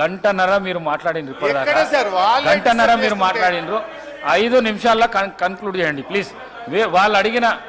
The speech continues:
Speaker 1: అ-,
Speaker 2: సార్,
Speaker 1: అధికార
Speaker 2: ఇప్పుడు
Speaker 1: పక్షం
Speaker 2: మీరు
Speaker 1: వాళ్ళు
Speaker 2: టైమ్
Speaker 1: అడిగిన
Speaker 2: అలొకేషన్ చేయండి సార్. ఏ పార్టీకి ఎంత ఇస్తారో అలొకేషన్ చేయండి.
Speaker 1: ఉన్నది, నా దగ్గర ఉన్నది.
Speaker 2: ఎక్కడ సార్?
Speaker 1: నా దగ్గర
Speaker 2: గట్టుంటుందా
Speaker 1: ఉన్నది,
Speaker 2: సార్?
Speaker 1: అది ఇక్కడ ఉంది.
Speaker 2: ముప్పై తొమ్మిది మంది ఉన్న పార్టీకి ఇదా సార్?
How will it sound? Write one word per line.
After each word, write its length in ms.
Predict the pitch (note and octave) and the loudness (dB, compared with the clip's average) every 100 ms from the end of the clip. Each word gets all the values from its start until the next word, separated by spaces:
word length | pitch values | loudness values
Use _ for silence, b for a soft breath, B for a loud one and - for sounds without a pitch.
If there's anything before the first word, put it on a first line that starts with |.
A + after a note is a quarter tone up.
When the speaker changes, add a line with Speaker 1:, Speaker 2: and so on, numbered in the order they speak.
| - | -10
Speaker 1:
అ-, 360 | C#3+ - - - | -10 -10 -18 -6
Speaker 2:
సార్, 160 | F3 G#3+ | -2 2
Speaker 1:
అధికార 400 | F3+ G#3+ A3 A3+ | 2 2 4 4
Speaker 2:
ఇప్పుడు 160 | G#3 | 4
Speaker 1:
పక్షం 220 | G3+ - A3 | 2 2 2
Speaker 2:
మీరు 120 | G#3+ | 2
Speaker 1:
వాళ్ళు 160 | G#3 | 4
Speaker 2:
టైమ్ 100 | G3+ | 4
Speaker 1:
అడిగిన 140 | A#3+ G#3 | 4 4
Speaker 2:
అలొకేషన్ 480 | A3 B3+ B3+ B3+ A#3+ | 2 2 -2 -2 -2
చేయండి 240 | B3 B3+ | -2 -2
సార్. 140 | B3 A3 | -2 2
ఏ 140 | A#3 | 2
పార్టీకి 420 | B3 B3 B3 B3 | 2 0 0 -4
ఎంత 140 | A#3 A#3+ | -4 -6
ఇస్తారో 260 | A3+ A#3+ | -6 -4
అలొకేషన్ 440 | A3+ A#3 A#3 A#3+ A3+ | -2 -4 -8 -8 -4
చేయండి. 280 | A3+ A3 | -4 -2
Speaker 1:
ఉన్నది, 320 | F#3+ A#3+ A3+ F3+ | 2 2 2 2
నా 140 | G3+ | 2
దగ్గర 240 | G#3 A3+ | 2 2
ఉన్నది. 260 | A3 A3 F#3+ | 2 2 0
Speaker 2:
ఎక్కడ 240 | - A#3+ | -2 -2
సార్? 100 | A#3+ | 0
Speaker 1:
నా 80 | B3 | -2
దగ్గర 220 | A#3 A3 | -2 0
Speaker 2:
గట్టుంటుందా 280 | G#3 G#3 B3 | 2 2 2
Speaker 1:
ఉన్నది, 160 | A#3 F#3+ | 2 2
Speaker 2:
సార్? 100 | E3+ | 0
Speaker 1:
అది 100 | F3 | -4
ఇక్కడ 140 | F3 | -8
ఉంది. 120 | D#3+ | -6
Speaker 2:
ముప్పై 300 | F3 G#3 C4+ | -6 0 0
తొమ్మిది 280 | C4+ B3 B3+ | 2 -2 -2
మంది 240 | B3 A#3+ A#3+ | -4 -6 -4
ఉన్న 140 | A#3+ | -4
పార్టీకి 480 | A#3 A3 A#3+ B3+ B3 | -2 -2 -2 -6 -6
ఇదా 300 | G3 A#3 A#3+ | -2 0 0
సార్? 240 | A#3+ A#3 | -2 -6